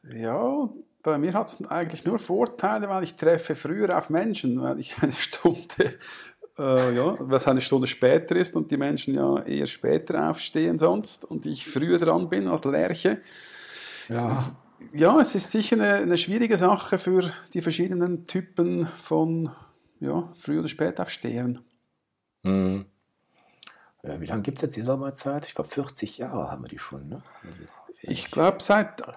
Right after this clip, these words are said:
Speaker 1: neunzehnhundert achtzig hab ich heute noch gehört.
Speaker 2: Okay,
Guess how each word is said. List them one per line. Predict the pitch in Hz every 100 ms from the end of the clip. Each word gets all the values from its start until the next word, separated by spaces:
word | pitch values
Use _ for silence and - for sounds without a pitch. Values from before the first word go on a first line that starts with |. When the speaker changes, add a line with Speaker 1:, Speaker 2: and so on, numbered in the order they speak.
| -
Speaker 1:
neunzehnhundert | 147 175 175 170 165 -
achtzig | - - 104 - - - _ -
hab | - -
ich | 123 -
heute | 123 127 - - 127 123 - -
noch | 123 - -
gehört. | 117 117 156 208
Speaker 2:
Okay, | - 87